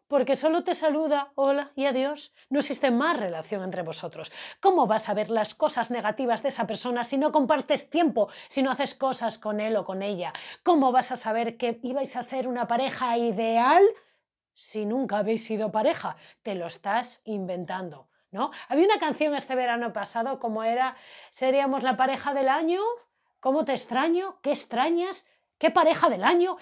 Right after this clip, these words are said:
Si no sois pareja, que te lo estás inventando para esa película, ¿vale? Tienes que parar tu mente porque no te sirve de nada, te lo estás inventando, es una idealización. Por eso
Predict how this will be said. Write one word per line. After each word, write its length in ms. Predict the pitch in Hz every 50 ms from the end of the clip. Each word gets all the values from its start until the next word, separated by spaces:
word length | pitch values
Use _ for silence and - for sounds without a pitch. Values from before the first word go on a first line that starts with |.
| -
Si 200 | - - - 262
no 140 | 233 302 339
sois 220 | 339 403 359 -
pareja, 680 | - - - 170 262 370 453 - - - - - - _ _ _ _ _
que 160 | - 277 277
te 160 | 262 - 285
lo 100 | 277 254
estás 400 | 208 262 - - 440 440 - -
inventando 920 | 330 311 285 254 233 240 226 220 220 208 339 359 392 381 339 285 247 208 196 - - - - - _ _
para 460 | _ 381 392 381 370 339 311 285 285 311
esa 380 | 349 - - 339 339 - -
película, 920 | - 247 240 233 233 254 311 349 349 349 - 220 196 165 151 147 139 - - _
¿vale? 300 | - 196 202 254 330 320
Tienes 260 | - 320 359 349 -
que 160 | - 285 262
parar 320 | - 202 208 262 285 240 226
tu 220 | - - 214 190
mente 480 | 185 196 262 302 294 240 - - - - - - - - - _
porque 360 | 247 254 247 240 233 220 214
no 280 | 202 202 220 262 302 294
te 140 | - 247 233
sirve 420 | - - 277 285 285 240 247 220
de 100 | 208 214
nada, 260 | 208 240 226 226 214
te 80 | - 208
lo 100 | 196 190
estás 360 | - - - 277 - - -
inventando, 760 | 294 269 226 202 196 185 185 185 165 - 262 285 269 220 202
es 160 | 202 202 -
una 240 | 269 262 254 240 233
idealización. 1300 | 233 220 185 202 208 202 208 196 190 185 180 185 190 180 175 - 190 180 160 - - 220 208 180 156 147 - - - - - - -
Por 160 | - 240 277
eso 360 | 320 349 339 - 269 277 277